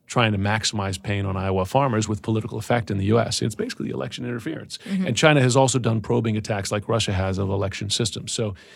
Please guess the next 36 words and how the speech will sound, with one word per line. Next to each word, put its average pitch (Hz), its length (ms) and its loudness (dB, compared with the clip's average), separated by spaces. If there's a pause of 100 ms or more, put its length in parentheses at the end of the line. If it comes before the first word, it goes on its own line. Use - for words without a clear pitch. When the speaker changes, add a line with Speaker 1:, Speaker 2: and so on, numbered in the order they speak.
(280)
Speaker 1:
so - 160 2
they 127 160 4
all 165 260 8
Speaker 2:
But 147 60 8
not 135 120 6
as - 60 -12
Speaker 1:
operate 123 180 0
Speaker 2:
much 120 140 -4
disinformation. 165 880 -14
Speaker 1:
Not, 151 360 6
not 156 340 2
Russian 135 320 2
troll 131 240 2
farm 113 320 -4
kind 104 180 -6
of 101 60 -6
level 110 200 -2
Speaker 2:
Mm-hmm. - 40 -2
Speaker 1:
stuff. 107 260 0
They 147 80 4
have 151 80 6
the 131 60 -2
capability 139 520 4
of 107 100 0
do-, 117 200 0
doing 113 280 2
it. 110 160 -4
They 110 80 -4
Speaker 2:
Of 110 60 0
course 107 120 2
Speaker 1:
haven't 107 240 0
done 165 100 -14 (160)
Speaker 2:
they 123 60 -8
Speaker 1:
it. 117 40 -4
Speaker 2:
do. 107 40 -4
Speaker 1:
Yeah. 92 100 -8